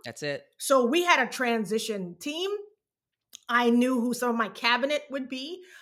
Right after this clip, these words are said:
Speaker 2: I also knew who the interior designer would be, because normally the first lady does that.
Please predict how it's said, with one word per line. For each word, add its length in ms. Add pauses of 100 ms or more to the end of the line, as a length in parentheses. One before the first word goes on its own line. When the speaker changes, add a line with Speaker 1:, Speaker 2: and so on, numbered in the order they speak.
Speaker 2:
I 100
also 320
knew 280
who 160
the 180
interior 540
designer 480
would 140
be, 140
because 340
normally 380
the 120
first 360
lady 320
does 260
that. 260